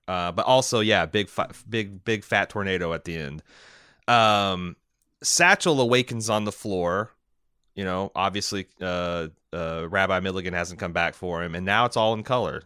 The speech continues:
just like after the tornado and the Wizard of Oz. It's, it's now in beautiful te-, technical col-, Technicolor. The Boyle man is quoting Revelation about the Alpha and the Omega, this early, early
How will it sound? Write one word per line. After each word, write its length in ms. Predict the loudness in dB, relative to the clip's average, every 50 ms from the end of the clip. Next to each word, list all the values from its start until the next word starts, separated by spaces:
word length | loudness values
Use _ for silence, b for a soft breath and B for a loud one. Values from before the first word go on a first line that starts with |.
| _ -8
just 260 | -8 -6 -6 -4 -2
like 160 | -2 0 2
after 320 | 2 2 0 0 -4 -12
the 100 | -12 -12
tornado 640 | -10 -8 -4 -2 -2 0 0 0 0 0 0 -2 -4
and 160 | -4 -6 -6
the 40 | -4
Wizard 260 | -4 -4 -6 -6 -4
of 80 | 0 2
Oz. 500 | 2 4 4 2 0 -2 -4 -6 -10 -10 -12
It's, 200 | -12 -12 -12 -14
it's 200 | -12 -10 -8 -4
now 240 | -2 0 0 0 -2
in 80 | -2
beautiful 320 | -4 -4 -6 -6 -6 -8 -6
te-, 160 | -4 -4 -4 -2
technical 340 | -4 -6 -6 -6 -8 -10 -10
col-, 320 | -8 -6 -6 -6 -6 -10 _ -4
Technicolor. 720 | -4 -4 -4 -4 -8 -2 0 0 0 2 0 0 -2 -4 b b b b b b b b b b b b b b b b -10
The 60 | -8 -4
Boyle 440 | 2 4 6 6 6 6 4 2
man 440 | 2 0 0 2 2 0 0 0 -2
is 120 | -4 -6 -6
quoting 360 | -2 0 0 2 2 2 2
Revelation 960 | 4 4 4 4 2 2 2 2 0 -2 -2 -4 -4 -4 -6 -6 -6 -8 -6
about 300 | -2 0 2 2 2 0
the 100 | 0 0
Alpha 260 | 2 2 0 0 -4
and 120 | -4 -4
the 80 | -2 -2
Omega, 600 | 0 0 2 2 2 2 0 0 0 0 -2 -4 -10
this 160 | -16 -10 -4
early, 320 | -2 -2 0 0 -2 -2 -2
early 300 | 0 0 0 0 -2